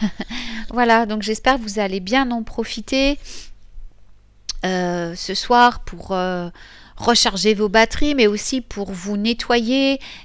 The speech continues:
et, euh, pour vous purifier complètement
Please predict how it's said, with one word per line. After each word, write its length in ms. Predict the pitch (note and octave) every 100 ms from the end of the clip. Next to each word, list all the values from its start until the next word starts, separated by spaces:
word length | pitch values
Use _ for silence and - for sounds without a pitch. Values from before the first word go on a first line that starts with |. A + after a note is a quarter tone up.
| -
et, 280 | G#3+ A3 - -
euh, 360 | G3 F#3+ F#3+
pour 160 | F#3 G3
vous 100 | F#3+
purifier 500 | G3 B3 B3 - C4
complètement 800 | - A#3+ A3+ G#3 - B3 B3+